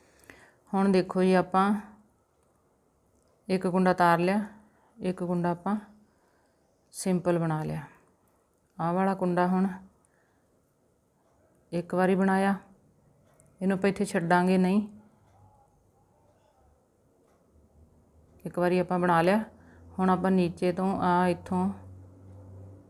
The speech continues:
ਇੱਥੋਂ ਸਿਲਾਈ ਪਾ ਕੇ ਇਹਨੂੰ ਇੱਕ ਵਾਰੀ ਫੇਰ ਬਣਾ ਲਵਾਂਗੇ। ਹੁਣ ਆਪਾਂ ਇਹਨੂੰ ਛੱਡ ਦਾਂਗੇ, ਫਿਰ ਆਪਾਂ ਇੱਕ ਕੁੰਡਾ ਇਸ ਤਰ੍ਹਾਂ ਸਿੱਧਾ ਬਣਾ ਲਵਾਂਗੇ।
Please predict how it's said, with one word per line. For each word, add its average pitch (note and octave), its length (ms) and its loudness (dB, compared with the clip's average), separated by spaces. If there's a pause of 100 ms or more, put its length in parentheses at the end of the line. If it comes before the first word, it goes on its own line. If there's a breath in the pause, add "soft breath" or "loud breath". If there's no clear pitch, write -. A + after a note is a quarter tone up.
(300)
ਇੱਥੋਂ E3+ 280 -4
ਸਿਲਾਈ F#3 280 0
ਪਾ F3 200 2
ਕੇ F3+ 160 -2
ਇਹਨੂੰ F3+ 140 0
ਇੱਕ F3 180 -2
ਵਾਰੀ E3+ 200 2
ਫੇਰ F3 220 0
ਬਣਾ E3 220 -2
ਲਵਾਂਗੇ। D3 340 -6 (600 loud breath)
ਹੁਣ F#3+ 100 2
ਆਪਾਂ F#3 220 0
ਇਹਨੂੰ F3+ 180 0
ਛੱਡ D#3 260 0
ਦਾਂਗੇ, D3 320 -6 (800 loud breath)
ਫਿਰ F#3+ 180 0
ਆਪਾਂ F#3+ 340 0
ਇੱਕ F3+ 200 -4
ਕੁੰਡਾ F3+ 360 -2 (960)
ਇਸ E3+ 80 -6
ਤਰ੍ਹਾਂ E3+ 260 -4
ਸਿੱਧਾ E3+ 300 -2
ਬਣਾ E3 220 0
ਲਵਾਂਗੇ। D3+ 420 -6